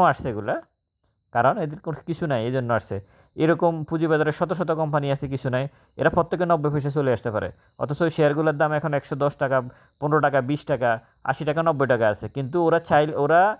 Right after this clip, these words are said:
পিপল লিজিং যেভাবে নব্বই পয়সা আসছে, এর-, এরকম আমাদের পুঁজিবাজারে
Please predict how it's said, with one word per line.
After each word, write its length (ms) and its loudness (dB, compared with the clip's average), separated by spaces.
পিপল 260 0
লিজিং 280 -4
যেভাবে 280 0
নব্বই 300 2
পয়সা 260 -2
আসছে, 180 -2
এর-, 200 -2
এরকম 260 -2
আমাদের 260 0
পুঁজিবাজারে 680 0